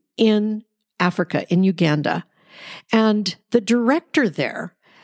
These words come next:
has told him that they have this huge problem among the Christians who are going out and doing door-to-door evangelism, which apparently they do with some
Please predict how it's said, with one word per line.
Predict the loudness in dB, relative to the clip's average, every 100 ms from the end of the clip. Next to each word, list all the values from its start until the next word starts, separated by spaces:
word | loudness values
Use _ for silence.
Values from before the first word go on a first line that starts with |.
| _
has | -2 0 0
told | 0 0 0 0
him | -2 -2 -8 -4
that | -4 0
they | 2
have | 2 0
this | 0 -2
huge | -2 0 0 0 -4
problem | -4 0 0 0 -2 -4 -10 _ _ _ _ _
among | -2 0 2 2 0 -2 -8 _ _ _ -6
the | -4
Christians | 0 -2 -2 0 0 0
who | 0 0
are | 0
going | 0 -2 0
out | -2 -2 -6 -18 -12 -2
and | 2
doing | 2 2 2
door-to-door | 0 2 0 0 2
evangelism, | 2 2 2 2 2 0 -2 -2
which | -2 -2 -2
apparently | -2 0 -2 0 0
they | 0
do | 0 0 2
with | 0
some | 0 -2 -4